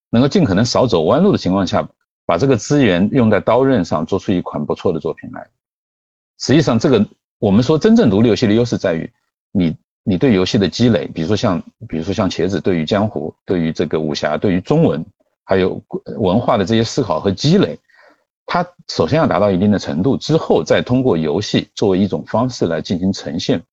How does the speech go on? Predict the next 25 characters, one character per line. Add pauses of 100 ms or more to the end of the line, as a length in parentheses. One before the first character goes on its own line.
(520)
而
且
在
各
个
方
面
你
要
能
做
得
比
较
好 (180)
的 (120)
情
况
下，
你
才
能
够
出
来。